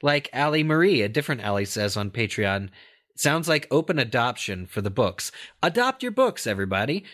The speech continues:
Give your extra copies to, to people out there. Get more young kids reading.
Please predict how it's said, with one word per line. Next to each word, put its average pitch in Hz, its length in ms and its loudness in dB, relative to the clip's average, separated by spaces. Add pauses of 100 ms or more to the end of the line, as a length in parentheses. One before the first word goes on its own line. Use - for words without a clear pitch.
(100)
Give 226 180 4
your 220 140 2
extra 196 280 -4
copies 143 460 -2
to, 123 180 -4
to 107 140 -8
people 123 340 0
out 98 200 0
there. 101 100 -4
Get 147 220 -2
more 147 200 0
young 117 280 0
kids 98 320 -4
reading. 87 360 -4